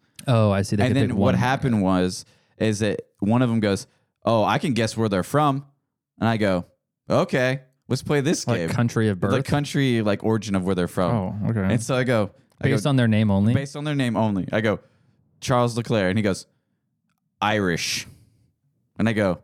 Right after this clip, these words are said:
Speaker 1: Monaco.
Speaker 2: "No." And he
Speaker 1: Isn't he
Speaker 2: goes,
Speaker 1: born in Monaco?
Speaker 2: He's, yeah, he's born in Monaco.
Speaker 1: Yeah.
Speaker 2: And so he's just like, "Irish," and I goes, "No." And, he, and then he goes, "Welsh?"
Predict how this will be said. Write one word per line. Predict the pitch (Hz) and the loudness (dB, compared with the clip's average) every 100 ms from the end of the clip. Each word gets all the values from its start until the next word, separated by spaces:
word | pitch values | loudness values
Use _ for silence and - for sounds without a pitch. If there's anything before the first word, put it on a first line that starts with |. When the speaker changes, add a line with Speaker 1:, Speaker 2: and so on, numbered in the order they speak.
| _ | _
Speaker 1:
Monaco. | - 95 92 87 85 | -6 -2 0 2 0
Speaker 2:
"No." | 90 92 110 - - - _ - | 0 -2 -6 -10 -20 -20 _ -4
And | 110 | -2
he | 110 | 0
Speaker 1:
Isn't | 107 | 0
he | |
Speaker 2:
goes, | 113 | 0
Speaker 1:
born | 113 | 0
in | 101 | 0
Monaco? | 95 95 113 139 156 - | 0 -2 0 -2 -2 -4
Speaker 2:
He's, | 78 82 90 - - | -4 -2 -4 -4 -8
yeah, | - 71 - | -6 -6 -4
he's | 85 - | -8 -4
born | 95 | -2
in | 87 | 0
Monaco. | 82 76 - - | 0 -2 -4 -4
Speaker 1:
Yeah. | 113 101 92 107 - - - | -2 -2 -4 -8 -16 -10 -4
Speaker 2:
And | 123 | -2
so | 139 | 0
he's | 113 143 139 | 0 -2 -2
just | 131 | -4
like, | 107 - - | -4 -4 -2
"Irish," | 123 104 90 - | 0 0 -2 -2
and | 95 | 0
I | 92 92 | 0 0
goes, | 90 82 - _ | -2 -4 -10 _
"No." | 101 92 67 - _ _ - | -2 -2 -4 -12 _ _ -4
And, | 98 | -2
he, | |
and | 92 | 0
then | 110 | 0
he | 104 | 0
goes, | 90 - _ _ _ | -2 -6 _ _ _
"Welsh?" | 90 95 151 - - | -2 0 -2 -4 -10